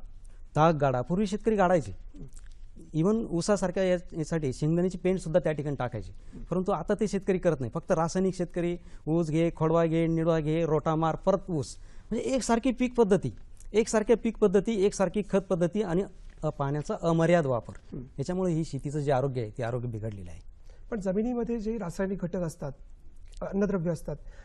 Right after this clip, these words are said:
Speaker 2: याच्या एकदा नोंदी झाल्या त्या जमीन पत्रिकेमध्ये, आरोग्य जमीन पत्रिकेमध्ये,
Speaker 1: होय.
Speaker 2: तर त्या नोंदीनुसार जमिनीची क-,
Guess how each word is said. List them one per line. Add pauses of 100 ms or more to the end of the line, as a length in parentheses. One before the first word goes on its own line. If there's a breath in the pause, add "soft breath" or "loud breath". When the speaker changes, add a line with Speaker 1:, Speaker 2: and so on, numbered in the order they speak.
(120 soft breath)
Speaker 2:
याच्या
एकदा
नोंदी
झाल्या (300)
त्या
जमीन
पत्रिकेमध्ये,
आरोग्य
जमीन
पत्रिकेमध्ये,
Speaker 1:
होय. (380 loud breath)
Speaker 2:
तर
त्या
नोंदीनुसार
जमिनीची
क-,